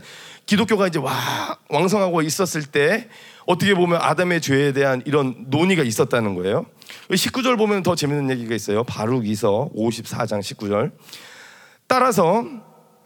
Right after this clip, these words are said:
아담은 자기 자신에게만 원인이 되는 것이고 우리 각자는 스스로가 자신의 아담이 된다." 또는 "우리 각자는 우리 스스로에게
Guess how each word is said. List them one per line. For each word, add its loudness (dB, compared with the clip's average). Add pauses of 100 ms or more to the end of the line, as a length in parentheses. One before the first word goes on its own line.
(460)
아담은 2
자기 -4
자신에게만 0
원인이 0
되는 -2
것이고 -4 (260)
우리 0
각자는 -4
스스로가 -4
자신의 -4 (180)
아담이 -8
된다." -18 (120)
또는 -4 (260)
"우리 0
각자는 -2 (280)
우리 -2
스스로에게 -4